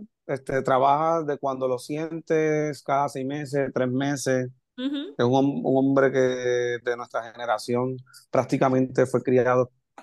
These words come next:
Speaker 1: este, con todo y, y tiene bast-, le gusta el ocio. Esa es la, eh, ¿te daría
Speaker 2: <laughs>
Speaker 1: problema a ti como, como mujer relacionarte con un tipo de hombre así?
Speaker 2: Me encanta tu pregunta. Y sí,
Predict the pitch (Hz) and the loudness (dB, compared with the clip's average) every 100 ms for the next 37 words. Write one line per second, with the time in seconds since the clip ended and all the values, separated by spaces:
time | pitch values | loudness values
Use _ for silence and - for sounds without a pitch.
0 | - - _ _ - 123 - - 123 120 | -20 -20 _ _ -8 -8 -6 -2 0 0
1 | 120 120 117 147 156 160 143 127 120 113 | -2 -4 -2 0 0 0 -2 -2 -4 -10
2 | _ _ _ _ _ 135 151 185 175 170 | _ _ _ _ _ -4 0 2 0 -2
3 | - 156 151 170 214 170 131 - 104 _ | -8 -4 -4 -2 -2 -2 -4 -12 -16 _
4 | _ 143 135 156 151 143 147 - _ _ | _ -16 -10 -8 -6 -6 -8 -16 _ _
5 | - - 294 143 147 143 170 185 190 190 | -16 -4 2 6 6 6 4 4 4 4
6 | 185 185 175 180 175 - 151 143 147 143 | 4 2 2 2 0 -2 -4 -2 -4 -4
7 | 147 170 175 170 - 139 131 123 135 139 | -2 0 0 -2 -4 -2 -2 -2 -6 -6
8 | 165 160 160 151 156 156 151 151 147 156 | -4 -2 -2 -2 -2 0 0 0 -2 -2
9 | 151 135 117 - _ _ _ _ _ _ | -2 -4 -10 -12 _ _ _ _ _ _
10 | _ _ _ _ _ _ - 240 220 220 | _ _ _ _ _ _ -8 -4 -2 0
11 | 220 226 240 254 269 247 185 175 180 190 | 0 2 2 2 2 0 -2 -6 -8 -10
12 | _ - 240 233 269 262 - | _ -8 -6 -2 -2 -4 -10